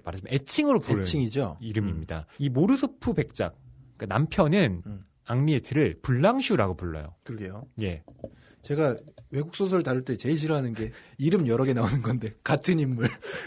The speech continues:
Speaker 1: 그쵸.
Speaker 2: <laughs> 굉장히 많이 나옵니다, 이번에도.
Speaker 1: 예, 뭐,
Speaker 2: 예.
Speaker 1: 그쵸. 근데 보면 블랑슈라는 이름은 모르소프 백작이 자기 아내를 부르는 이름이긴 한데, 이건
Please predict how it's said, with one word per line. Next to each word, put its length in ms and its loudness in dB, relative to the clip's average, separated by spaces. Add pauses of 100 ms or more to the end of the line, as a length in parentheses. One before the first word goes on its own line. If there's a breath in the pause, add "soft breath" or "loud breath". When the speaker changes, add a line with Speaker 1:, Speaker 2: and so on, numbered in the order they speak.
(120)
Speaker 1:
그쵸. 240 -4
Speaker 2:
<laughs> 480 -6
굉장히 260 4
많이 200 4
나옵니다, 360 2
이번에도. 220 0
Speaker 1:
예, 180 2
뭐, 320 2
Speaker 2:
예. 60 -6 (300 loud breath)
Speaker 1:
그쵸. 440 0 (480 loud breath)
근데 560 4 (120)
보면 560 4
블랑슈라는 960 4
이름은 420 2
모르소프 600 0
백작이 800 0
자기 320 -4
아내를 400 2
부르는 460 0
이름이긴 420 -2
한데, 420 0
이건 640 0